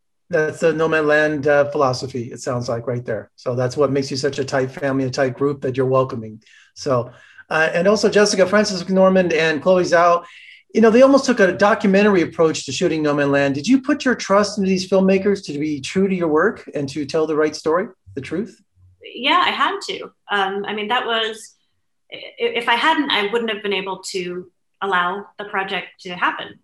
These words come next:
Speaker 2: right? So I know both of their prior work. I'm a great admirer of both of them.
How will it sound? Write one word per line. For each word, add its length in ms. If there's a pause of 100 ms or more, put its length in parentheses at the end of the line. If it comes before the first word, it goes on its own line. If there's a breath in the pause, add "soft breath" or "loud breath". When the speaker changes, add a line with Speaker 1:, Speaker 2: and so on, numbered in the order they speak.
Speaker 2:
right? 380
So 160
I 380
know 640 (520 soft breath)
both 260
of 120
their 240
prior 440
work. 300
I'm 160
a 60
great 260
admirer 380
of 120
both 220
of 100
them. 260